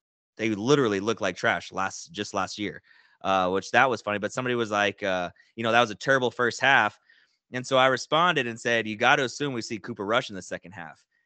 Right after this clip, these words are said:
And the amount of people that thought I was dead serious is like,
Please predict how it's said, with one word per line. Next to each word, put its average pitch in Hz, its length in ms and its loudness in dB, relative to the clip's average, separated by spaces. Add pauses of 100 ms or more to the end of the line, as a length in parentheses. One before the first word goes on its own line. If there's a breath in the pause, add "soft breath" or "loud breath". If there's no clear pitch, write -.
(100)
And 120 120 -6
the 120 100 0
amount 139 320 2
of 190 100 -6
people 165 240 0
that 117 160 2
thought 120 180 4
I 127 80 4
was 101 180 -2
dead 107 280 2
serious 104 560 -6
is 110 200 -6
like, 107 300 2